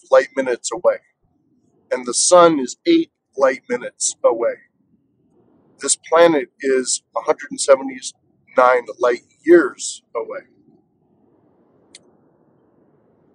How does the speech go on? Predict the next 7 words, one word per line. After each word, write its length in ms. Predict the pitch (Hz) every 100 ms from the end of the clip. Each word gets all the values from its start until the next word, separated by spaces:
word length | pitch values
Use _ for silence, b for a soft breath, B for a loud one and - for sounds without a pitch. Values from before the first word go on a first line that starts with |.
| _ _ _ _ _ _ -
New 80 | 185
York's 380 | 185 180 -
public 400 | - 170 170 175
transportation 760 | - 165 160 - 135 160 - 170
system 460 | - 165 - 160 156
is 140 | 139
in 260 | 143 139